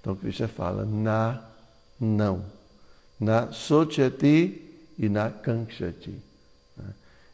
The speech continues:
Ele não se lamenta, né? E ele não deseja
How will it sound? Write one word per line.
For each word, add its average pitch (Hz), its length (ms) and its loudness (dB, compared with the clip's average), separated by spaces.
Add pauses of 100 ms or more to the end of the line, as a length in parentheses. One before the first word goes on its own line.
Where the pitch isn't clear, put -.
(100)
Ele 113 280 4
não 110 220 2
se 135 300 2
lamenta, 104 580 2 (1900)
né? - 200 -10 (100)
E 117 80 -2
ele 117 240 2
não 110 300 0
deseja 92 600 -4